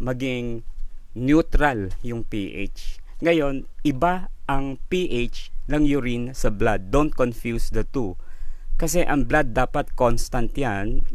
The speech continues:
Nagiging iba-iba lang yan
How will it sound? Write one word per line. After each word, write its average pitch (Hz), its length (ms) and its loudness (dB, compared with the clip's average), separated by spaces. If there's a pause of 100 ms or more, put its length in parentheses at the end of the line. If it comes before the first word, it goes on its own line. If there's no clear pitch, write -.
Nagiging 131 880 0 (480)
iba-iba 151 400 4
lang 147 240 6
yan 110 400 2